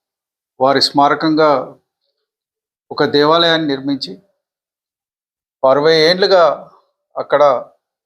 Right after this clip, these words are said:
జాతర నిర్వహిస్తున్నారు ప్రజలనే విషయాన్ని మనం గుర్తుంచుకోవాల్సిన అవసరం ఉంది.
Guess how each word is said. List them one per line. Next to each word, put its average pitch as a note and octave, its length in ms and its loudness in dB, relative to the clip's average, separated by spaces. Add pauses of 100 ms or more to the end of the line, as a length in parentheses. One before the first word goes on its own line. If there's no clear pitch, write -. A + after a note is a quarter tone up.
(440)
జాతర E3 380 0
నిర్వహిస్తున్నారు D3+ 720 -4
ప్రజలనే D3 540 -2
విషయాన్ని C#3 440 -2
మనం D3+ 180 -4
గుర్తుంచుకోవాల్సిన B2+ 800 -4
అవసరం - 280 -10
ఉంది. - 140 -20